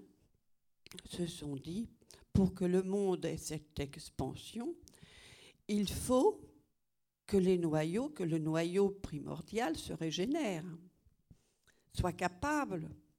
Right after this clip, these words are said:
de reformer quelque chose, de restructurer, que ce plasma puisse redonner quelque chose. Et effectivement, je passerai sur les lois, hein, je,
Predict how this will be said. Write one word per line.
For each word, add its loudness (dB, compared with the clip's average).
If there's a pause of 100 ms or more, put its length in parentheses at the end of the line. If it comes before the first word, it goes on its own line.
(240)
de -2
reformer 0 (1000)
quelque -6
chose, -2 (720)
de -4
restructurer, -4 (560)
que -8
ce -10
plasma -2
puisse -8
redonner -6
quelque -16
chose. -14 (1000)
Et 4
effectivement, -2
je -6
passerai -6
sur -8
les -2
lois, 2
hein, -2
je, -6